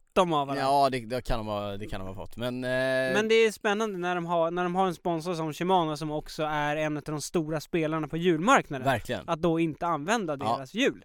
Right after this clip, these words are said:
Speaker 2: Ja, jag tror det var kanske inte bara glada miner hos, eh, Shimano när de, eh, noterade att det var lightweight-hjul som satt
Speaker 1: Nej.
Speaker 2: på cyklarna den
Speaker 1: Nej.
Speaker 2: dagen.
Speaker 1: Men det kanske de var medvetna om när de skrev det här kontraktet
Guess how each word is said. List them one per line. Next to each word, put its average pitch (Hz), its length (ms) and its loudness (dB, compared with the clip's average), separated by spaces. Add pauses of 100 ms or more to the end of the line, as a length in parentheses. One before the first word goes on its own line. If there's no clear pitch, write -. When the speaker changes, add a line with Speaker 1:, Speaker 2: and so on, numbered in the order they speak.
Speaker 2:
Ja, 107 260 -2
jag 110 120 -10
tror 117 160 -10
det 120 200 -6
var 120 80 -6
kanske 123 320 -6
inte 117 180 -12
bara 120 240 0
glada 107 460 -4
miner 95 280 -8
hos, 92 320 -12
eh, 85 220 -8 (540)
Shimano 101 580 -6
när 98 280 -10
de, 98 200 -12 (340)
eh, 92 60 -16
noterade 104 840 -6
att - 80 -10
det 104 60 -12
var 127 240 -4
lightweight-hjul 113 680 0
som 101 160 -14
satt 143 100 -6
Speaker 1:
Nej. 160 100 -4
Speaker 2:
på - 60 -6
cyklarna - 340 -4
den - 120 -8
Speaker 1:
Nej. 156 80 -2
Speaker 2:
dagen. - 100 -6 (600)
Speaker 1:
Men 165 120 2
det 247 200 6
kanske 240 260 4
de 262 120 0
var 262 100 0
medvetna 214 440 0
om 208 80 -2
när 190 100 0
de 180 120 0
skrev 180 360 0
det 175 60 2
här 165 80 2
kontraktet 170 600 -2